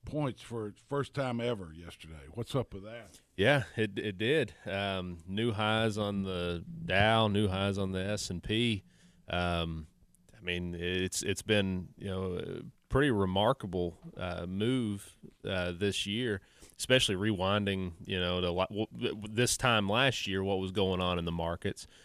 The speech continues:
Speaker 2: Um, just been a great recovery. Um, but, uh,
Speaker 1: Yeah, last year, this time in the markets, they were falling apart.
Speaker 2: Yeah, they were, they were crumbling. Um, you know, you're probably down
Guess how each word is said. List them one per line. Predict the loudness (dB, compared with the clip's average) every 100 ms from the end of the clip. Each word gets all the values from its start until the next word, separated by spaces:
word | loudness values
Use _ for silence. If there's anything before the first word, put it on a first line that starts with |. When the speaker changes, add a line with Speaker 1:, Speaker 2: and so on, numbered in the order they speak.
| _ -2
Speaker 2:
Um, | 2 2 2 -2
just | -6 2
been | 4 4
a |
great | 4 6 6 4
recovery. | -4 2 2 4 0 -2 -8 -8
Um, | -4 -2 -2 -2 -6 -8 _ -20 -20 _
but, | 2 2 4
uh, | 4 6 4 0 -8 -10
Speaker 1:
Yeah, | -6 -4
last | 2 4 4 2
year, | -2 0
this | -2 -2
time | -2 0 0
in |
the | 0
markets, | 0 0 0 -2
they | 0
were | 0 0
falling | 2 4 2
apart. | -2 2 4 4 4
Speaker 2:
Yeah, | 8 8
they | 8 6
were, | 6 4
they | 4 4
were | 2
crumbling. | 2 4 6 4 2 -4 -2
Um, | 2 4 4 4 2 -2 -8 _
you | -6
know, | -2 0
you're | 2 0
probably | 2 4 6 4
down | 2 2 4 4 2 2 -2